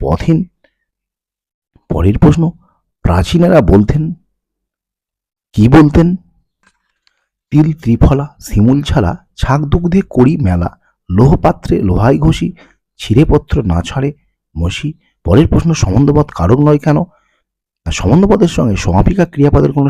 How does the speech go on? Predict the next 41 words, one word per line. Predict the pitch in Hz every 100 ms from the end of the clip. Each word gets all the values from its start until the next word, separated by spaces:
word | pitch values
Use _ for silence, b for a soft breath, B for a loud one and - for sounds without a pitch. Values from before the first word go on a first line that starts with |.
| -
সরাসরি | 87 107 - 139 -
সম্পর্ক | 90 80 107 147 -
থাকে | 120 139
না, | 135 - _ _
তাই | - 78
সম্বন্ধপদকে | 82 101 143 143 - 143 -
কারক | 92 135 131
না | 123
বলে | 120 78
অকারক | - 135 143
বলা | - 143
হয়। | 151 _ _ _ _
পরেরটা | 87 127 - 147
সাতের | - 98 139 -
ইটুবি, | 107 147 151 - _ _
তোমরা | - 98 87
দেখতে | 110 -
পাচ্ছ | 139 147 -
খুব | - - 87
ইম্পর্টেন্ট | - 95 123 160 156
একটা | - 131
ইটুবি, | - 139 135
we | 101 107
live | 127 151
in | 143
India, | 139 139 147 143 b b -
আমরা | 87 82
ভারতবর্ষে | 92 107 143 151
বাস | 143 -
করি, | - 107
এটা | -
তোমরা | 120 117 95
অবশ্যই | - 254 220
সহায়িকা | 120 101 92
বই | 92 165
পেয়ে | 175
যাবে। | 143 101 b _
তো | -
চলো | 160 156 -
পরের | - 302
মডেল। | 185 107